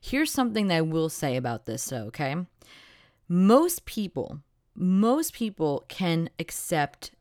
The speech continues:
that you will think differently and be differently from you. Most people, not all people, okay? But most, most women will. But what they don't like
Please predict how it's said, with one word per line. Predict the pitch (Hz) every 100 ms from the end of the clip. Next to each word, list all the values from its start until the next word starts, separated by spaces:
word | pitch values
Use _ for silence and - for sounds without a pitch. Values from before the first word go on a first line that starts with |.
| -
that | 156 -
you | 175
will | 165 165
think | - 151 -
differently | 156 - 135 151 151 -
and | 180 180
be | 175 175
differently | 156 - - 143
from | 143 143
you. | 117 -
Most | - 160 147 -
people, | 131 117 -
not | 151 170
all | 135
people, | - 123 - 110
okay? | - 139 127 131 - _ -
But | 226
most, | 247 233 - -
most | 226 240 -
women | 170 143 135
will. | - - _ - - _ _ _ _ -
But | 175 185
what | 285
they | - 320
don't | 196 175 127
like | 101 - -